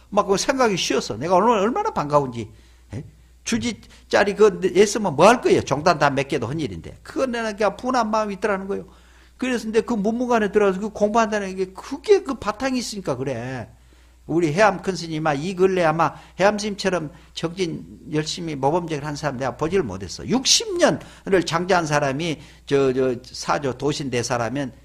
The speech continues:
현대파는 바로 해암 스님, 큰 스님이요. 천진도인이구만.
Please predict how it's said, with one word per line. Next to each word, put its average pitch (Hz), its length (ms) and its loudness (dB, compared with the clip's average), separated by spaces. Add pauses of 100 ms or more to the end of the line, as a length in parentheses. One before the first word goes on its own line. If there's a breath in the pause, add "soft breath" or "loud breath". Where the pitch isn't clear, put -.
현대파는 - 1000 -8
바로 110 200 -8
해암 143 280 -4
스님, - 220 -14
큰 123 140 -10
스님이요. - 340 -16 (1200)
천진도인이구만. 135 1040 -6